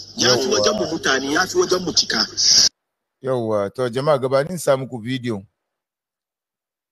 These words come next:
Speaker 2: Bari in yi wani karin bayani kadan gabanin sa muku bidiyo nan. Wato,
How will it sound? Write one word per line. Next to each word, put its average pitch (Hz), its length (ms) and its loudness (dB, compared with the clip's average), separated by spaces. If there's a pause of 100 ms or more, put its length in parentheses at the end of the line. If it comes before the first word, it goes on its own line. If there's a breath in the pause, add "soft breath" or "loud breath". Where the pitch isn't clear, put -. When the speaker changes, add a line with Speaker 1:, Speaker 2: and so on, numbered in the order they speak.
(440)
Speaker 2:
Bari 131 300 -2
in 151 200 -2
yi 143 80 -4
wani 135 320 -4
karin 135 380 0
bayani 113 360 0
kadan 113 400 -2 (640)
gabanin 110 400 0
sa 113 180 0
muku 113 300 -6
bidiyo 107 380 -4
nan. 104 260 -4 (460)
Wato, 123 600 0